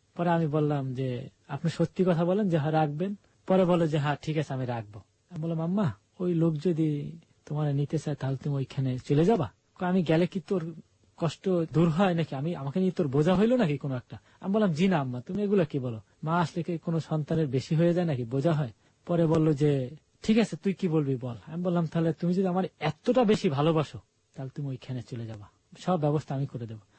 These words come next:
তা মা বলল যে, "ঠিক আছে, আমি চলে যেতে পারি, তবে একটা শর্ত আছে।" আমি বললাম, "জি, ঠিক আছে, তোমার সব শর্ত আমি মেনে দেবো।"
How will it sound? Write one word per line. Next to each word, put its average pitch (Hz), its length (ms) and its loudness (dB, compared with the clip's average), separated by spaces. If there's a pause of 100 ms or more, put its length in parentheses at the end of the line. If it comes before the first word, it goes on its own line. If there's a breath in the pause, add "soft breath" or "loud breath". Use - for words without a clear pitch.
তা 196 100 -8
মা 170 200 2
বলল 165 280 4
যে, 127 180 -4
"ঠিক 190 160 0
আছে, 143 140 2
আমি 139 140 -2
চলে 156 240 0
যেতে 135 200 -2
পারি, 107 200 -10 (400)
তবে 151 160 -6
একটা 147 160 -6
শর্ত - 460 -6
আছে।" - 240 -12 (220)
আমি 170 140 -2
বললাম, 196 160 2
"জি, 185 140 -6
ঠিক 208 180 0
আছে, 190 100 0
তোমার 180 120 0
সব 214 260 2
শর্ত - 280 -4
আমি 147 100 0
মেনে 131 180 0
দেবো।" 110 120 -8